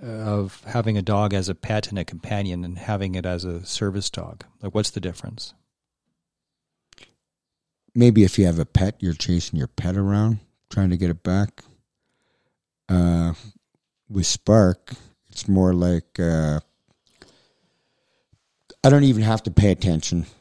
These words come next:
Speaker 2: I, I can just go about my own thing, and she'll always be there, right? I could, I don't have to talk to her. I don't have to do anything. I can just move and do my own thing,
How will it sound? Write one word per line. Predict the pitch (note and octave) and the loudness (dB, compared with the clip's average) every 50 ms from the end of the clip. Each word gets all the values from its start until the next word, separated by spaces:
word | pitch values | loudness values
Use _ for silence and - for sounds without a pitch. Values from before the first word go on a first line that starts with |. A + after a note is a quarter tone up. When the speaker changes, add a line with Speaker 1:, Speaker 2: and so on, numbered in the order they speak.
| - _ | -4 _
Speaker 2:
I, | G#2+ A2 - _ | 2 2 2 _
I | G#2+ G#2+ | 0 2
can | F#2 - G2 | 4 2 2
just | E2 F2 E2 - _ _ _ _ _ _ | 0 0 -6 -8 _ _ _ _ _ _
go | - A2 A2+ | 6 6 6
about | A2 F#2+ G2 G#2 G2+ | 8 8 6 6 6
my | G2 G2 F#2+ F#2+ | 6 4 4 4
own | F#2+ G2 G2+ F#2+ | 4 4 2 2
thing, | - - - G2+ A2 C#3 E3 D3 - _ _ _ _ _ _ _ _ _ _ _ _ _ _ _ _ _ | 0 0 2 4 4 4 4 2 0 _ _ _ _ _ _ _ _ _ _ _ _ _ _ _ _ _
and | G#2+ F#2+ - | -4 -2 2
she'll | - G#2+ G2+ F#2+ F#2 | 6 6 8 8 8
always | F#2+ F#2+ F#2 F#2 E2 | 8 8 6 4 2
be | E2+ F2+ F#2 G2 | 2 4 4 4
there, | F2 D#2 D#2 D2+ - - _ _ _ _ _ | 4 2 0 0 -2 -6 _ _ _ _ _
right? | F2 F2+ F#2+ F2 - | 2 2 2 2 4
I | F#2+ G2+ | 2 2
could, | G2 - F#2 E2 D#2 D2+ _ _ _ _ _ _ _ _ _ _ _ _ _ _ _ _ _ _ _ | 4 2 0 -2 -2 -10 _ _ _ _ _ _ _ _ _ _ _ _ _ _ _ _ _ _ _
I | - A#2 | 6 6
don't | A#2 A2 G#2+ | 8 8 8
have | G#2 F#2+ - | 6 4 2
to | - D2+ | -4 -2
talk | - G#2+ G#2 A2 A#2+ - - | 2 4 6 6 6 4 2
to | - | 2
her. | C#3+ D3+ D3 C#3+ | 4 4 4 4
I | D3+ | 4
don't | C3 A2 | 4 4
have | G#2 F#2+ _ | 4 2 _
to | - | -4
do | F2+ F2+ G2+ G2 G#2 | 2 4 4 6 6
anything. | A2+ B2 C#3+ C3 - - C#3+ C#3+ D#3 D3 B2 - - - _ _ _ _ _ _ _ _ _ _ _ _ _ _ _ _ _ _ _ _ _ _ _ - G#2+ G#2 - _ _ _ _ _ _ _ _ _ _ _ _ - | 6 4 2 0 2 2 2 4 4 2 0 -2 -10 -20 _ _ _ _ _ _ _ _ _ _ _ _ _ _ _ _ _ _ _ _ _ _ _ -16 -16 -16 -16 _ _ _ _ _ _ _ _ _ _ _ _ 2
I | A#2 | 4
can | A2 A2 G2 | 4 6 4
just | F#2 E2+ - - | 4 2 0 -6
move | - - G2 G2+ G#2+ A2+ A#2+ B2 B2+ B2+ C3 A#2+ - | -10 -6 2 6 8 10 10 12 10 10 8 6 2
and | - G#2+ G2+ F#2+ F2+ | 0 2 2 6 6
do | A2 A2+ | 8 8
my | A2+ G#2+ G2+ G2 | 8 8 6 6
own | G2+ G#2 A2+ B2 A#2 | 6 6 6 4 4
thing, | - - A2 G#2+ G2+ G2+ G2+ F#2+ | 2 2 4 4 4 4 2 0